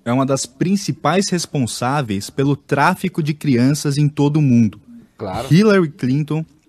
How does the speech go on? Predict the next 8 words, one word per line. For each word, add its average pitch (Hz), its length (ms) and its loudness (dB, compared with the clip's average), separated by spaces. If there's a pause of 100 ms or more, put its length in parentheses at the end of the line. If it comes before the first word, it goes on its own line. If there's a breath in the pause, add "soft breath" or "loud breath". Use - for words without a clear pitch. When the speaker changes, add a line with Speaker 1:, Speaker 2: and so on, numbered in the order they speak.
Speaker 1:
é 117 60 -6
descrita 139 480 -4
como 139 200 0
uma 131 200 0
satanista, 139 960 0 (200)
cujo 123 240 0
Speaker 2:
Isso. 120 60 -2
Speaker 1:
objetivo 143 600 0